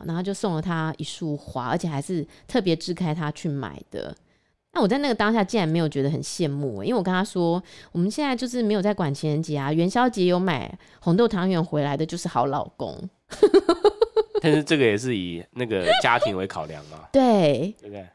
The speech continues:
Speaker 1: 那我就觉得说，其实当我们会走向另外一个人的怀抱的时候，其实是因为我们身上有某一些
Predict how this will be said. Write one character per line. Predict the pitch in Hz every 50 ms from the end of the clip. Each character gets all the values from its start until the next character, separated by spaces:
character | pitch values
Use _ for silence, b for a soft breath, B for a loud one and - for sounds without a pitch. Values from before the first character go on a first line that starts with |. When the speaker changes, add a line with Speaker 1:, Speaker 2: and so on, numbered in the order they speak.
| _ _ _ _ -
Speaker 1:
那 | 392 427 440
我 | 294
就 | 349
觉 | 349 - 311
得 | 302 294 302
说， | 294 - 320 311 311 311 320 330 330 - _ _ _ _ _ _ _ _ _
其 | - - 302 349
实 | 349 359 339
当 | 359 359 359 370 359 - -
我 | 196 185 180 165
们 | 170 165 170 170 180 190 196 - - b b b b b b b
会 | - - 359 311 262 214
走 | 165 - - 165 143 156
向 | - 285 277 233 226 262
另 | 277 247
外 | 254 254 226 196
一 | 185
个 | 175 175
人 | 160 160
的 | 170
怀 | 160 - - 156 135 147
抱 | 156 - - 180 165 156
的 | - 151
时 | 180 - - - 143 147
候， | - 196 180 160
其 | - -
实 | 277 339 349
是 | - 392
因 | 320 254 302 311 311 330
为 | 320 311 269
我 | 214 190 185 160
们 | 156 156 180
身 | 208 - 240 254
上 | 269 269 233 214
有 | 185 147 139
某 | 202 214 208 165 131 165
一 | 220
些 | 220 - - 220 214 208 208